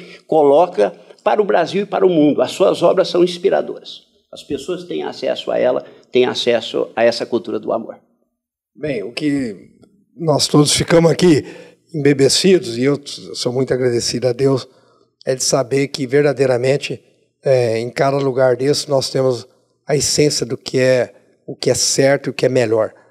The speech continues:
Speaker 2: Nós temos, começando pela classe dos médicos, até os colaboradores, até a faxina, qualquer lugar, a alma deles é idêntica à alma do meu pai.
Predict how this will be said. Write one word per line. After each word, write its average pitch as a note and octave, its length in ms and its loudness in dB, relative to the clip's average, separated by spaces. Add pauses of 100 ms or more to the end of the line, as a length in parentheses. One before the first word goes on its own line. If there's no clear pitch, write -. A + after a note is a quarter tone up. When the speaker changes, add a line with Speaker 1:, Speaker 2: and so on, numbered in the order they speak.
(400)
Speaker 2:
Nós C3 220 0
temos, C3 440 2
começando C3+ 500 -2
pela C3 260 2
classe B2+ 400 0
dos A2+ 220 -12
médicos, C3 500 -4
até B2+ 260 -2
os B2+ 140 0
colaboradores, B2+ 720 0
até B2 240 -4
a A#2 60 0
faxina, B2 560 -8
qualquer C3 300 -2
lugar, A#2+ 340 2 (800)
a A#2+ 100 -4
alma C3 300 0
deles B2 320 0
é B2 80 2
idêntica A#2 640 -2
à G#2+ 40 -2
alma A2+ 280 -2
do A#2 100 -8
meu A#2+ 220 -4
pai. G2+ 320 -8